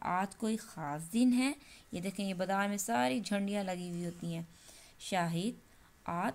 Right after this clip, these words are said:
तो नहीं, लेकिन कुछ, काफचे कुछ, कुछ दिन बाद हम चौदह अगस्त मनाएंगे। ठीक है, नेक्स्ट देखिए, जाहिद, क्यों भाई? ठीक है, Zahid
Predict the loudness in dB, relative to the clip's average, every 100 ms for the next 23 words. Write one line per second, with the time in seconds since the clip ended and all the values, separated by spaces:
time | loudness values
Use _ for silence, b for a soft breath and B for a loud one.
0 | -2 -2 0 0 0 0 0 0 -2 0
1 | -2 0 0 0 -4 -6 -2 -2 -2 -4
2 | -4 -2 -2 -2 -6 -8 -4 -4 -4 -4
3 | 0 0 -2 0 2 0 0 -4 -2 -2
4 | -4 -4 0 0 0 0 0 0 0 -2
5 | -2 -2 -2 -2 0 2 2 0 -10 B
6 | B B B B -12 -4 -2 -2 -2 -2
7 | -4 -6 -4 -2 0 0 0 -2 -4 -12
8 | -6 -6 -4 0 0 0 -4 -10 B B
9 | B -12 -10 -4 -2 -4 B B B -2
10 | 2 2